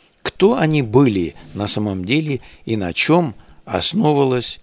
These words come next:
их учение. Книжники, во-первых, это люди,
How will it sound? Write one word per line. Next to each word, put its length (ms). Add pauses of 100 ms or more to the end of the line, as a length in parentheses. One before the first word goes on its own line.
(160)
их 380
учение. 560 (1040)
Книжники, 800
во-первых, 720 (400)
это 280
люди, 520